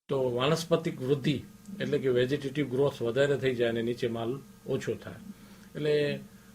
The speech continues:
ઘણા અનુભવી ખેડૂતો એમ કહે છે કે યુરિયાની જગ્યાએ તમે એમોનિયમ સલ્ફેટ વાપરો, તેમાં સલ્ફરનો ભાગ પણ આવે, જે તેલબિયા પાક માટે ખૂબ જ જરૂરી છે. સાથે તમે હ્યુમિક એસિડ વાપરી શકો છો,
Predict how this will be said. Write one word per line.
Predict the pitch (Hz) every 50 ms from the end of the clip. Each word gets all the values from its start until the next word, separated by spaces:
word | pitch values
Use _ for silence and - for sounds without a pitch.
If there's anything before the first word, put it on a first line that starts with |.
| - -
ઘણા | 127 139 151 147
અનુભવી | 135 139 143 135 139 143 143 139
ખેડૂતો | 131 - 139 135 139 - 139 131
એમ | 131 135
કહે | 127 139 135 127
છે | 120 - 127 117
કે | - - 127 120 120 120 117 113 - - - - - - 143 123
યુરિયાની | 131 135 139 147 143 143 143
જગ્યાએ | 127 117 127 120 117 139 151 139 113 95 - - - - -
તમે | - 123 120 120
એમોનિયમ | 120 123 127 131 131 135 131 127
સલ્ફેટ | 127 - 127 117 113 - 143 127 117
વાપરો, | 120 127 127 - 139 139
તેમાં | 120 131 123 123 123
સલ્ફરનો | 113 - 123 117 113 - 135 123 123 127 120
ભાગ | 110 113 113 110
પણ | 104 - - 123
આવે, | 120 123 131 143 143
જે | - - 120 120
તેલબિયા | 113 - 123 120 120 120 120 123 123 113 -
પાક | 120 117 110 - -
માટે | 113 113 107 - 143 156 165 - - - - -
ખૂબ | 139 127 123
જ | 120 107 101
જરૂરી | 107 117 117 123 120 113 110 104
છે. | 90 - 104 98 101 - - - - - - - - - - - - - - -
સાથે | - - 147 151 147 151 151
તમે | 143 151 151 147 143
હ્યુમિક | 135 123 131 139 143 139 135 -
એસિડ | 131 123 - - 123 120
વાપરી | 117 113 110 123 127 120
શકો | - 117 113 113 123 120
છો, | - 123 120 123 120